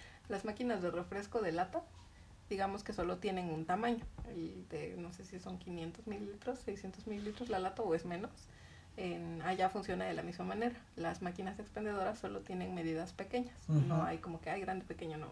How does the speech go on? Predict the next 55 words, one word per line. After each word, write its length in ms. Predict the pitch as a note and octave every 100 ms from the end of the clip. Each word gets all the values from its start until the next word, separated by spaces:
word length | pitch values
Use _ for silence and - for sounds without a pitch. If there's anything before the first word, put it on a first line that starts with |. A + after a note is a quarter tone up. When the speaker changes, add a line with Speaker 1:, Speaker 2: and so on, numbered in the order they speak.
| -
Speaker 1:
Una 280 | F3 G3 G#3+
medida 280 | F#3+ F3+ F#3+
estándar. 420 | G3+ - A#3+ D4+ E4 - - - - -
Entonces, 480 | A3+ A#3+ C4 C4 B3
si 80 |
comprabas, 500 | A3 F3+ F3+ F#3 G3+
si 140 | - -
querías 480 | G#3+ G3+ A#3 C4 C4
más 280 | B3 B3+
de 100 | B3+
tu 180 | B3+ A#3
bebida, 420 | G#3+ G#3 G#3+ A#3
pues 160 | A#3+ G3+
te 120 | E3+
sale 220 | F3+ F3
más 240 | F3+ F3+ F#3
caro 240 | G3 F3+
estar 260 | F#3 F3 -
comprando 440 | F#3 F3+ F3+ F3+
de 100 | F3
a 80 | D#3+
poquitos 520 | - F#3 G#3+ G#3 D3
que 80 | C3
Speaker 2:
Ajá. 160 | D3+ E3
Speaker 1:
comprar 320 | F3+ D#3+ -
la 120 | F3
versión 440 | E3 - - E3 F3
quizás 260 | E3+ E3 D#3+
de 100 | F3
un 100 | F#3+
litro, 280 | A#3 A#3 B3 - -
que 120 | -
esa 160 | - D#3+
sí 100 | F3
la 120 | D#3
encuentras 500 | F3 - C#3 - -
en 100 | -
una 200 | G#3 G#3
tienda 340 | G3+ F#3+ G3+ G3+
común, 240 | A#3+ F4 - -
en 100 | G#3+
un 120 | G#3 A3+
convini. 280 | A#3 C4 C4 - - - - - -
Y 640 | A3+ A#3 A#3 A#3 A#3 A3+ -
la 160 | G#3+ G3
realidad 460 | G3 F#3+ A3+ B3
es 140 | D4 -
que 220 | D#4+ C#4
lo 140 | B3+
que 80 | -
me 140 | D#3+ E3+
gustaba 400 | G3+ - A3+ A#3+
mucho 300 | B3+ B3+ B3+
de 100 | F#3+
ahí, 240 | G3